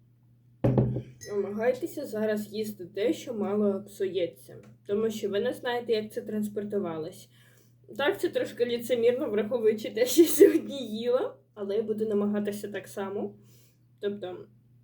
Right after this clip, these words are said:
фрукти, овочі, кавунчики зараз пішли, диньки. М, м, що би ще так?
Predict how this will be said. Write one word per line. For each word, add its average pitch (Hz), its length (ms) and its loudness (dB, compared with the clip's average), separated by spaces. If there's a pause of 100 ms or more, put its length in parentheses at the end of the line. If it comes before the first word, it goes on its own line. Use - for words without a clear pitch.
(120)
фрукти, 320 600 -4 (500)
овочі, 240 600 2 (2250)
кавунчики 233 600 2
зараз 214 340 0
пішли, 208 560 2
диньки. 240 480 0
М, 190 1300 -8 (1800)
м, 208 640 -12
що 254 340 -10
би 247 80 -10
ще 214 280 -6
так? 185 160 -10